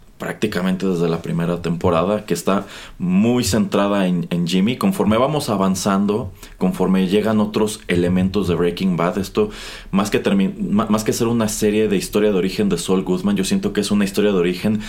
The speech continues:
de todo el conflicto que estás viendo en Breaking Bad, más o menos de la tercera temporada para adelante.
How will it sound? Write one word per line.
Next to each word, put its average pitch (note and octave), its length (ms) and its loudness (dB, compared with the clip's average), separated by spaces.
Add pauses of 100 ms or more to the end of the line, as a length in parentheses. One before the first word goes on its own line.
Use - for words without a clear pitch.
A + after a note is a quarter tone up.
(200)
de F#2 140 2
todo C3 420 2
el D3 120 0
conflicto A2+ 680 0
que F#2+ 140 2
estás G#2 380 0
viendo G#2 300 2
en G2 60 2
Breaking G2 360 0
Bad, G#2 240 0
más F#2+ 220 0
o - 20 4
menos G2+ 220 2
de E2+ 80 4
la E2 100 -2
tercera F2+ 400 -2
temporada E2+ 560 0
para D2+ 280 -2
adelante. E2+ 540 -2